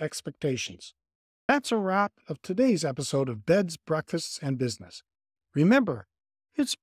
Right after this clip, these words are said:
more than just comfy beds and delicious breakfasts. It's about crafting an unforgettable experience. Stay inspired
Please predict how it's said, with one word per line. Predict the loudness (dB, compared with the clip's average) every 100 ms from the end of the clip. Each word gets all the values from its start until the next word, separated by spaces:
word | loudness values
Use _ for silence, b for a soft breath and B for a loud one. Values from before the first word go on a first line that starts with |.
| 0
more | 2 4
than | 0
just | -2 -6 -6
comfy | -6 -2 -2
beds | 2 2 2 -2
and | -6
delicious | -6 -4 -4 -4 -8 -10
breakfasts. | -10 -10 -12 -14 -14 -18 _ _ _
It's | 0 0 0
about | 0 -2 -4
crafting | -6 -4 -4 -2 -4 -4
an | -2 -2 2
unforgettable | 4 4 2 0 2 0 0 -2
experience. | -4 -4 -4 -6 -14 -16 -16 _ _ _ _ _ _
Stay | -6 2 6
inspired | 6 4 -2 -4 -6 -12